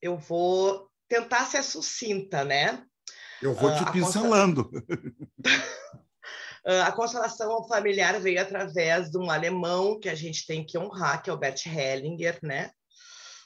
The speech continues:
Speaker 1: Ah, o estudo dele é abrangente. Ahn, ele, basicamente, ele acabou numa, numa tribo indígena, ah, ah, africana.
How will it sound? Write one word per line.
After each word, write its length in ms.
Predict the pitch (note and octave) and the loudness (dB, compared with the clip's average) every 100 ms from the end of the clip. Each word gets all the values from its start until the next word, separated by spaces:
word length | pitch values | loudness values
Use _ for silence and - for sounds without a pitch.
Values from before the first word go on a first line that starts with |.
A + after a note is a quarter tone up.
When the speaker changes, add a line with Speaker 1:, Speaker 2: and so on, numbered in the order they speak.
| - | -6
Speaker 1:
Ah, 960 | C#3+ D3 D3 C#3+ C#3 C3+ B2+ B2+ B2+ C3+ _ _ _ _ - | 0 2 2 2 2 2 0 0 -4 -8 _ _ _ _ -14
o 160 | D3 | -8
estudo 420 | D3+ - F3 D#3 D3 | -8 -8 -10 -8 -6
dele 340 | D3+ D3+ D3+ | -4 -2 0
é 60 | C#3 | 0
abrangente. 1120 | C3+ D#3 F#3 D#3+ F3 F#3+ B3 - - - - _ _ - - - _ - | 2 2 2 0 0 0 -2 -4 -6 -6 -10 _ _ -20 -20 -20 _ -4
Ahn, 680 | D3+ D3+ D3+ D3 D3 D3 D3+ - _ - | -2 2 0 0 -4 -6 -10 -14 _ -14
ele, 720 | - D3+ D3+ D3+ D3 C#3 - - _ - | -4 -2 -2 -2 -2 -4 -8 -12 _ -4
basicamente, 1120 | D3+ D#3 E3 F3+ G3+ E3 E3 F3+ G3 - - | 0 0 -2 -4 -4 0 -2 -2 -4 -6 -2
ele 400 | G3 F#3 F3+ F3+ | 2 4 4 4
acabou 720 | E3+ E3+ G3+ F3 F#3 G#3+ G#3 | 4 0 -6 0 2 4 2
numa, 580 | G3 F#3 E3+ D#3+ D#3 - | -2 -2 -2 -2 -2 -2
numa 280 | F#3 E3+ D#3+ | -4 -4 -4
tribo 300 | - E3+ D#3+ | -4 -6 -4
indígena, 1080 | F#3 D#3 F3 F3+ E3 F3 E3 D#3+ E3 E3 - | -6 -4 -4 -4 -2 -4 -2 -2 -2 -6 -10
ah, 540 | - D3 C#3+ C#3 C3+ C#3+ - - | -6 -4 -2 -4 -4 -6 -14 -10
ah, 800 | C3+ C#3 C3+ - - - D3 E3 | -6 -2 -2 -4 -10 -14 -8 -8
africana. 720 | D#3+ F3+ - D3+ C#3 D#3 F3+ | -8 -10 -6 -4 -2 -6 -10